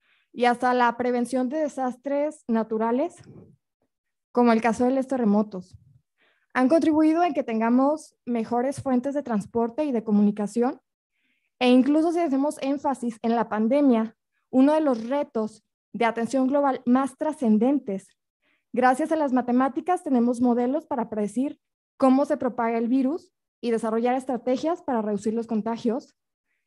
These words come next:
Y de igual forma, la física contribuye con el diseño y desarrollo de herramientas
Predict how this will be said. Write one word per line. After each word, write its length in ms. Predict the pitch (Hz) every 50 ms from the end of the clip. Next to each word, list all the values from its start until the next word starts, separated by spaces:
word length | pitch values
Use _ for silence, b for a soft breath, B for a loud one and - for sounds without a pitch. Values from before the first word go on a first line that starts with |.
| _ -
Y 80 | 247
de 80 | 247 247
igual 240 | 247 247 269 277 294
forma, 340 | - 302 294 285 269 294 311
la 140 | 320 269
física 380 | 233 - 247 233 269 262 294 277
contribuye 760 | 277 262 240 240 220 214 208 233 262 262 247 294 302 294 - _ _ _
con 160 | - 240 226
el 100 | 233 220
diseño 320 | 214 214 208 247 247 254 277
y 40 |
desarrollo 500 | 294 285 269 247 220 208 220 226 240 254
de 120 | 269 254 233
herramientas 720 | 214 208 214 220 226 247 262 277 247 247 220 226 240 _